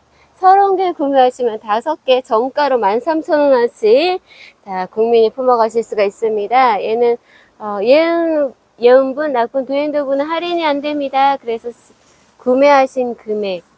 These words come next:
그러니까 현금이나 카드 동일하게요. 구매하신 금액의 이십 프로를 다육이, 정가의 다육이 서비스 받아가실 수가 있습니다. 자, 보시면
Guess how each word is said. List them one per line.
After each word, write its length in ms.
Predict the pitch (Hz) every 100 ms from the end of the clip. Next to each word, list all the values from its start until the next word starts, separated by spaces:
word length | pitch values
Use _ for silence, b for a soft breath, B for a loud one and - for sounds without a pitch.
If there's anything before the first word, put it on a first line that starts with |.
| _
그러니까 280 | - 180 277
현금이나 540 | 349 359 403 359 294
카드 420 | 277 - 330 311 285
동일하게요. 840 | 226 202 220 214 196 233 311 294 B B B -
구매하신 800 | - 277 311 330 311 311 311 294
금액의 560 | 285 269 269 277 277 -
이십 360 | 269 359 392 370
프로를 560 | 320 254 220 226 240 208 - _
다육이, 600 | - 196 214 196 185 165
정가의 800 | - 180 202 233 285 277 262 247
다육이 800 | 247 202 214 226 220 233 277 349 381 b b b _ _ _ _
서비스 880 | - 269 262 254 269 269 - 254 247
받아가실 680 | 233 202 208 240 226 226 254
수가 200 | - 294
있습니다. 580 | 302 - 294 233 190 185
자, 120 | 208
보시면 540 | 190 214 285 349 320